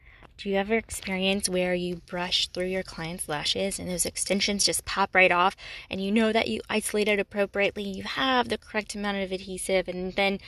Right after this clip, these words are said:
just ping, those, those extensions just pop right off. And what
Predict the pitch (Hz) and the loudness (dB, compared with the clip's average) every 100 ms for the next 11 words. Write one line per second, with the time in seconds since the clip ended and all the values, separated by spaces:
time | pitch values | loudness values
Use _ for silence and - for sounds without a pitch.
0 | - - - 196 180 - - - 403 370 | -18 -20 -8 -4 -4 -8 -20 -10 -4 0
1 | 370 370 339 214 196 190 - - - - | 2 2 2 2 2 0 -10 -16 -14 -6
2 | 202 190 185 - 202 196 190 185 - - | -2 0 0 -2 -2 0 -2 -2 -6 -6
3 | - - 180 - 160 180 196 190 - 175 | -10 -12 -12 -10 -8 -6 -4 -4 -4 -6
4 | 185 | -6